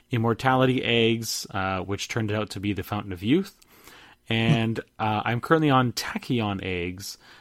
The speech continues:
Speaker 1: The tachyon eggs have, of course, tachyon particles, which are emitted by the egg and can be used to travel through time.
Speaker 2: Oh, dear! So, in other words, when whoever's
Speaker 1: <clears throat>
Speaker 2: harvesting these eggs, th-, they wanna make sure you don't drop 'em.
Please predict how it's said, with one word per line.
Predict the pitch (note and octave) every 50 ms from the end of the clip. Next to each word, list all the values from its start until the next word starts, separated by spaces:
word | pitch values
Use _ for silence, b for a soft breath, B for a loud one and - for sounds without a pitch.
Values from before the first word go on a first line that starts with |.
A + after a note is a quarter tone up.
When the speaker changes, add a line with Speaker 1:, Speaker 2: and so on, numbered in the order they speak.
| b b b G2+ G2+
Speaker 1:
The | G2+ A2 G#2 G2+ G2+ G2 G2 F#2+ F#2+ F#2 F#2+ -
tachyon | - C3+ C#3+ C#3 - D3 C3 B2 A#2
eggs | G#2+ G#2+ G#2 G2+ G2 -
have, | A2 G2+ G2+ F#2+ -
of | - G2+ -
course, | - - G#2 G2+ -
tachyon | - - G#2 G2 - - F#2+ F#2 F#2+ -
particles, | - D#3+ D#3+ D3+ C3 - A#2 A2 A2 G#2 - - B B B B B B B -
which | G2 - -
are | F2+ F2+
emitted | F2+ F#2 G#2 G#2 A2 G2 F#2
by | G#2 G2+
the | G2+ A2 A2+ G2
egg | F#2+ F#2 F#2+ F#2+ F#2+ -
and | G#2 G#2 G#2 -
can | - A2+ G#2
be | G#2
used | G2+ G2+ A2+ B2+ C3+ - -
to | -
travel | - - D#3+ D3+ D3+ C#3 D#3 D#3+
through | - - F3 F3+ E3+
time. | - - A3 B3+ A#3+ G#3+ G3+ F#3+ F#3 F#3 F#3 F#3 G3+ G3+ - b b b b b b
Speaker 2:
Oh, | - A2 G#2 G#2+ A2 A2+ A#2 A2+
dear! | G#2 A2+ G#2 G2 F#2+
So, | F2+ - D#3+ D3+ D3+ D#3+
in | - D#3+ D#3
other | D#3 D#3 D#3+
words, | D3 D3 C3+ A2+ - - E3+
when | D3+ C#3 A#2+
whoever's | - C#3+ D#3+ E3+ F3+ F3+ A#2+
Speaker 1:
<clears throat> | -
Speaker 2:
harvesting | C#3+ C#3 C3+ C#3 - - - C3+ B2
these | A#2+ G#2 - -
eggs, | C3 B2 G#2+ F#2+ F#2 -
th-, | - - - - -
they | B2 A2 A2 A2 A2+
wanna | A#2 B2+
make | B2+ C3 A#2
sure | - - C3
you | A#2
don't | A2+ A2 G2
drop | - A2 G#2+ A2+ G#2+ A2
'em. | G2+ G2+